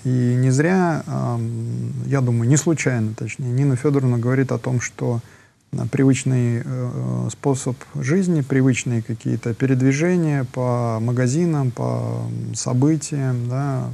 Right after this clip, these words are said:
по праздникам, они прекратились. Еще Нина Федоровна употребила слово «неопределенность».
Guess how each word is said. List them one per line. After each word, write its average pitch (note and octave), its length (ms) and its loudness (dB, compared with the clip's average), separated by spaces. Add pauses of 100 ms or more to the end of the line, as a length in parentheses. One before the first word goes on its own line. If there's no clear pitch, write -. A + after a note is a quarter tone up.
(100)
по B2 480 -4
праздникам, C#3 720 2 (600)
они D3 440 2 (120)
прекратились. C3+ 760 0
Еще E3+ 400 0
Нина E3+ 300 2
Федоровна D3 440 2
употребила C3 560 2
слово C3 300 2
«неопределенность». B2 1000 0